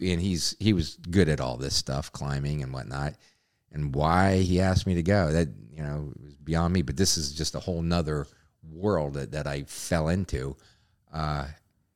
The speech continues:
fly out to Seattle. Mountain was socked in. We actually hitchhiked to Mount Rainier and, uh, got ourselves set up. And, um, you know, we took a,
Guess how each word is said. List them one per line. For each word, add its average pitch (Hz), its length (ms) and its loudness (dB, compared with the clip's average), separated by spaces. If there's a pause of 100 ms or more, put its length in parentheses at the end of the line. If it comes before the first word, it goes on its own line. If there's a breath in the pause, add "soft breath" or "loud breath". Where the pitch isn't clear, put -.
(560)
fly 76 320 -2
out 87 140 0
to 82 60 -8
Seattle. 80 640 -2 (960)
Mountain 85 300 -2
was 80 120 0
socked - 540 2
in. 78 320 -2 (540)
We 80 100 -8
actually 71 360 -2
hitchhiked - 680 2
to 71 160 0
Mount 78 280 2
Rainier 78 540 2 (580)
and, 80 560 0
uh, 73 320 0 (580)
got 90 120 -6
ourselves 85 320 0
set 78 240 0
up. 80 260 0
And, 78 360 -6 (300)
um, 71 360 -6 (580)
you 87 140 -20
know, 69 100 -10
we 73 120 -6
took 71 220 -8
a, 67 220 -8